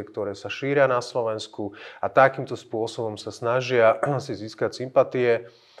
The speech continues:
a ľudí. A čím vie-, väčšie sympatie majú, a tým viac vidíme, že sa prepadáva práve, e, zdravý rozum, e,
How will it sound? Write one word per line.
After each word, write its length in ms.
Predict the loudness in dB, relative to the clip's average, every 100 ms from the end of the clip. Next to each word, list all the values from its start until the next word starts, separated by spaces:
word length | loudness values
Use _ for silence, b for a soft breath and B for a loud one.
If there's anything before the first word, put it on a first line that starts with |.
| B
a 320 | -2 2 4 4
ľudí. 320 | 2 -2 -4
A 160 | -4
čím 400 | -4 -2 -2 -2
vie-, 400 | -4 -2 -2 -2
väčšie 320 | -8 -8 -6 -8
sympatie 560 | -6 -2 -2 -2 -4
majú, 560 | -2 -2 -2 -4 -6 -8 B B B
a 400 | 2 4 6 4 0
tým 160 | -4
viac 240 | 2 2 2 -2
vidíme, 400 | -6 -4 -2 -2
že 320 | 2 0 0
sa 160 | -2
prepadáva 720 | 0 2 4 4 6 4 4 2
práve, 560 | 2 2 2 0 -2
e, 360 | 0 2 2 0
zdravý 400 | 0 2 2 0
rozum, 400 | 0 -2 -2 -6
e, 80 | -6